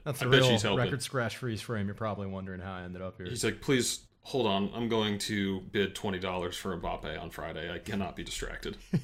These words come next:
Speaker 1: <laughs> Oh, man. That is a,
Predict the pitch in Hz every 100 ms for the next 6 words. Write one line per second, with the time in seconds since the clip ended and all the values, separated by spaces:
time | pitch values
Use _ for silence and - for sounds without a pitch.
0 | - 147 - _ - - _ _ _ -
1 | - - - - 110 85 - - - -
2 | _ _ _ _ _ 101 98 92 90 -
3 | _ _ _ _ _ 117 113 113 104